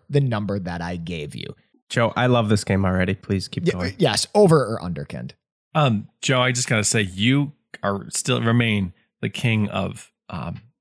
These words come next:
Speaker 3: naming games.
Speaker 1: I, I think I thought it was a really good one. So, for example, um, if I say Mozart goes on his first tour of Europe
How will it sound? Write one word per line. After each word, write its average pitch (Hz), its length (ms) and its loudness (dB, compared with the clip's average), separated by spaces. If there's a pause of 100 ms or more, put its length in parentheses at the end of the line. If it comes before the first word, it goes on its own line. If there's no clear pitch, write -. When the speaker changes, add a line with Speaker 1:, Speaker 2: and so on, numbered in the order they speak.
Speaker 3:
naming 107 380 2
games. - 420 -10 (200)
Speaker 1:
I, - 100 -8 (100)
I 156 80 -4
think 147 240 -4
I 117 160 -6
thought 127 160 -2
it 120 40 -2
was 113 80 -4
a 117 60 -4
really 110 340 -4
good 95 240 -6
one. 90 160 -6
So, 240 200 4
for 214 200 4
example, 156 420 2
um, 139 240 -2
if 190 160 0
I 165 140 4
say 156 360 0 (300)
Mozart 147 960 4
goes 135 400 6
on 127 220 0
his 120 320 2
first - 420 -2 (160)
tour 131 560 2
of 95 180 -2
Europe 190 560 4